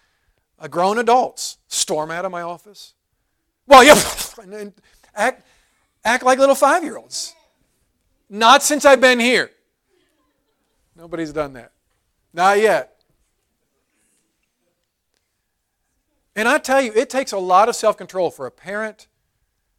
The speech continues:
And it takes a lot, and he's trying to give you some counsel here. It takes a lot of self-control for somebody who's in authority. If you are hasty to go out of his sight because you don't like his law, there's a lot of wisdom to be,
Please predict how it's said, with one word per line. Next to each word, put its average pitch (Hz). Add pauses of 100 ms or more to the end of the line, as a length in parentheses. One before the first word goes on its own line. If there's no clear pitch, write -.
(880)
And 190
it 277
takes 226
a 196
lot, 190
and 175
he's 185
trying 240
to 262
give 262
you 320
some 226
counsel 262
here. 175
It 190
takes 294
a 277
lot 208
of 190
self-control 190
for 160
somebody 170
who's 165
in 156
authority. 175 (1300)
If 135
you 214
are 156
hasty 214
to 208
go 196
out 180
of 165
his 165
sight 156
because 143
you 170
don't 143
like 139
his 131
law, 139 (1900)
there's 302
a 381
lot 339
of 240
wisdom 233
to 175
be, 165